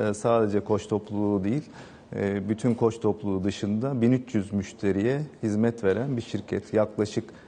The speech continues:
bir buçuk milyar dolarlık bir satın alma cirosunu yönetiyoruz. Yüz otuz kategoride, e, satın alma yapıyoruz. Ve, e, en büyük gücümüz de esasında kırk beş bin tane tedarikçi ağımız. Bu tedarikçi ağıyla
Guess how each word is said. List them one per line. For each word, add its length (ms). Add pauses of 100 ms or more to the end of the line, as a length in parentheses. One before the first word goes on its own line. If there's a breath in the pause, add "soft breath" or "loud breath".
(140)
bir 100
buçuk 300
milyar 360
dolarlık 440
bir 40
satın 280
alma 340
cirosunu 460
yönetiyoruz. 680 (320 loud breath)
Yüz 140
otuz 260
kategoride, 800 (100)
e, 280
satın 320
alma 300
yapıyoruz. 560 (440 loud breath)
Ve, 300 (120)
e, 880
en 160
büyük 220
gücümüz 480
de 180
esasında 560
kırk 280
beş 280
bin 100
tane 340 (360 loud breath)
tedarikçi 640
ağımız. 540
Bu 80
tedarikçi 640
ağıyla 500